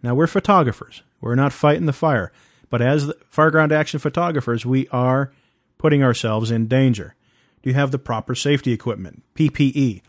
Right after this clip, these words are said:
personal protective equipment? Do you know how to use it? If you shoot brush or wildland fire, do you have a fire shelter? Have you trained with it? You've got to be safe at fire and other emergency scenes. The hazards are numerous. There's an old line used among first responders.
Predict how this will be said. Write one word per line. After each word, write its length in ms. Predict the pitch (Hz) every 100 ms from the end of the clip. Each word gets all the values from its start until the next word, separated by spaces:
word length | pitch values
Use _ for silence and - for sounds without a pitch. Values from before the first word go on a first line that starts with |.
| _ _
personal 320 | - 135 - 123
protective 480 | 123 - 127 120
equipment? 460 | 104 - 104 98 - _ _ _ _
Do 80 | 139
you 60 |
know 120 | 143 131
how 80 |
to 80 | 131
use 260 | 123 185 139
it? 140 | 90 _ _ _ _ _ _ _ _
If 140 | 131
you 40 | 143
shoot 300 | - 156 135
brush 320 | 180 147 -
or 80 | 127
wildland 480 | 127 139 127 110 104
fire, 300 | 107 92 98
do 100 | 123
you 60 |
have 180 | 123 127
a 60 | 127
fire 260 | 151 170
shelter? 420 | 180 117 85 - - _
Have 160 | _ 139
you 80 | 139
trained 340 | - 165 196
with 160 | 127 87
it? 80 | - _ _ _ _ _ _ -
You've 180 | 143
got 240 | 135 160 170
to 80 | -
be 80 |
safe 380 | 196 - 120 127
at 60 | 139
fire 320 | - 120 120
and 200 | 139 127
other 180 | 120 113
emergency 500 | 117 160 147 135 120
scenes. 400 | - 101 85 - _ _ _ _
The 80 | 131
hazards 480 | 120 117 117 127 127
are 60 |
numerous. 600 | 147 156 165 113 80 - - _ _ _ _
There's 160 | 135
an 80 | 135
old 160 | 151 156
line 240 | 151 139
used 240 | 127 131 117
among 300 | 113 113 107
first 260 | 120 113
responders. 640 | 117 - 113 110 87 76